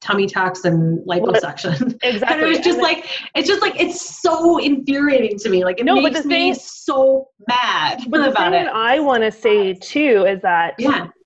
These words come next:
Speaker 2: um, it's these teas, what they're full of, the majority of them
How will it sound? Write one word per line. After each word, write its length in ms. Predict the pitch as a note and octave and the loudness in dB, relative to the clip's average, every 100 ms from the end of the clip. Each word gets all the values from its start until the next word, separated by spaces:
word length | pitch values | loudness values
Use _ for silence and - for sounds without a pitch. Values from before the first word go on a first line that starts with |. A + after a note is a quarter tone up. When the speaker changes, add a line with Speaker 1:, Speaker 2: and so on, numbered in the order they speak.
| _ _ _ - | _ _ _ -2
Speaker 2:
um, 580 | G3+ F#3+ F3+ E3 D#3+ - _ | 0 2 0 -2 -6 -12 _
it's 300 | - G#3 - | 0 0 -2
these 300 | G#3 A3+ B3 | -2 0 0
teas, 540 | - D4 D#4+ A#3+ G3 F#3+ | -2 -2 2 4 2 2
what 160 | A#3 | -2
they're 200 | A#3+ A#3 A3 | 2 0 0
full 280 | - D4 | 0 2
of, 280 | C4+ F3+ F3 - _ _ _ _ - | 2 2 -2 -10 _ _ _ _ -2
the 100 | G#3 | 0
majority 480 | G3+ G3 G#3+ B3+ G#3+ | 0 2 0 2 0
of 140 | F3+ | 0
them 280 | E3 E3 | 0 0